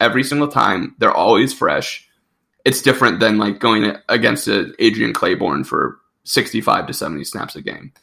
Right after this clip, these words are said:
just because you're, you're getting that guy's best shot every time. Not that Adrian Claiborne took snaps off, but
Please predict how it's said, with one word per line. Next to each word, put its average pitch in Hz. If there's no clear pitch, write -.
just 123
because 110
you're, 110
you're 120
getting 113
that 113
guy's 104
best -
shot -
every 104
time. 113
Not 113
that -
Adrian 98
Claiborne 92
took -
snaps -
off, 123
but 98